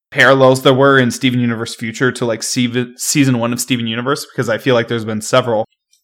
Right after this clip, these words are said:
But, uh, going back, 'cause Petey basically existed for the purpose of, um, Frybo and then kinda went away. But having a Frybo parallel with, like, Steven talking about being adult again when Petey was dealing with those <laughs> problems,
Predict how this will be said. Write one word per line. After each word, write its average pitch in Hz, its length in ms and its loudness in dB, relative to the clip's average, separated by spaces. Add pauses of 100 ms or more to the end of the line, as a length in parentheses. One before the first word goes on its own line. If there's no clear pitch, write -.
But, 131 180 2
uh, 123 160 6
going 143 420 4
back, 135 420 4 (220)
'cause 139 160 -4
Petey 185 280 -2
basically 147 580 2
existed 131 520 -2
for 131 160 0
the 113 80 -2
purpose 117 500 -2
of, 117 360 0
um, 110 320 -2
Frybo 120 720 4 (400)
and 131 140 0
then 139 120 0
kinda 131 220 2
went 120 180 0
away. 117 360 4 (240)
But 117 100 -2
having 143 300 4
a 127 80 4
Frybo 131 680 2
parallel 117 680 0 (360)
with, 127 160 -2
like, 127 180 4
Steven 139 400 2
talking 131 360 2
about 123 160 4
being 127 160 2
adult 120 400 0
again 117 320 -2
when 120 160 -2
Petey 131 280 0
was 120 200 -2
dealing 135 280 2
with 131 120 -2
those 139 220 4
<laughs> - 140 -12
problems, 156 640 0